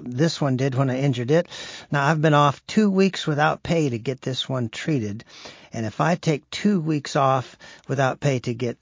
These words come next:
this one treated, I'm gonna go broke. But if I pull veneer with one hand, I'm going to be fired. I'm between a rock and a hard place. I'm either gonna go broke or get fired." And,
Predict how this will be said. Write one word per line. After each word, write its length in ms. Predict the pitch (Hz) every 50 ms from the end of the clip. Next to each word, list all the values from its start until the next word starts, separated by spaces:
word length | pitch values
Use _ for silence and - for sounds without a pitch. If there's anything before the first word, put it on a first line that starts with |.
| _
this 280 | - 170 226 226 - -
one 200 | 202 147 120 110
treated, 420 | - - 117 107 104 117 135 - - - -
I'm 260 | 139 160 185 208 220
gonna 280 | 175 147 135 123 127 123
go 220 | 117 131 139 156
broke. 580 | 156 143 139 175 185 185 170 131 110 - - - - - - - - - _
But 140 | - 143 151
if 160 | 160 - -
I 140 | 151 143 131
pull 280 | - - - 180 180
veneer 360 | 180 156 165 156 156 165 160 151
with 180 | 139 131 123
one 240 | 127 131 151 160 175
hand, 480 | 165 147 175 170 143 127 123 127 127 - - -
I'm 300 | 160 180 185 180 180 151
going 300 | 135 127 123 131 139 135
to 40 |
be 160 | 143 147 170 165
fired. 640 | - - - 196 214 233 226 165 120 98 104 - - - - - - - -
I'm 300 | - 147 190 185 170 156
between 380 | 135 143 139 - - 151 151 143
a 100 | 139 131
rock 300 | 135 151 165 180 180 -
and 100 | 180 170
a 40 | 156
hard 260 | 143 131 117 107 104
place. 320 | - 113 107 101 - -
I'm 180 | 143 135 143 160
either 220 | 180 165 170 156
gonna 240 | 123 143 139 135 127
go 160 | 117 120 120
broke 440 | 117 117 120 147 165 190 - - -
or 120 | 139 131
get 240 | 117 113 156 175 180
fired." 500 | - - - 156 139 123 113 104 101 -
And, 220 | 120 120 117 110